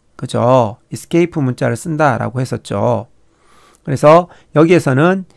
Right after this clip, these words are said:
지정자라는 게 있네요. 아, 퍼센트 기호가 앞에 붙은 문자를 형식 지정자라고 한다라고 돼 있어요.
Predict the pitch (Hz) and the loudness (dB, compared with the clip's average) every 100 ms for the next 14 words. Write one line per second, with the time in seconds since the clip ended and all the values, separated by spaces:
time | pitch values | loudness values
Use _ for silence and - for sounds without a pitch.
0 | _ _ _ _ - 175 185 226 226 233 | _ _ _ _ -6 -2 2 4 4 2
1 | 180 143 139 120 110 113 107 104 104 120 | 2 2 2 0 -4 -4 -6 -6 -8 -4
2 | 117 147 113 - - 85 85 101 127 139 | 0 0 0 -6 -16 -14 -10 -8 -6 -6
3 | 92 - - _ _ _ _ _ - 214 | -8 -14 -20 _ _ _ _ _ 0 2
4 | 214 254 247 202 180 - 143 143 135 117 | 4 4 4 4 4 4 2 4 2 2
5 | 135 185 190 _ _ 160 160 - 170 - | 4 2 -2 _ _ -4 -2 0 0 0
6 | 139 - 196 185 123 131 - 110 156 113 | -8 -4 -2 0 0 -2 -2 2 4 4
7 | - - - - 202 254 233 233 - 143 | 0 -18 -20 -4 0 0 0 -4 -6 -2
8 | 151 151 143 131 123 113 110 110 101 104 | 0 0 0 0 0 -2 -4 -4 -4 -2
9 | 127 110 95 95 95 - 85 | 0 -2 -4 -10 -14 -12 -12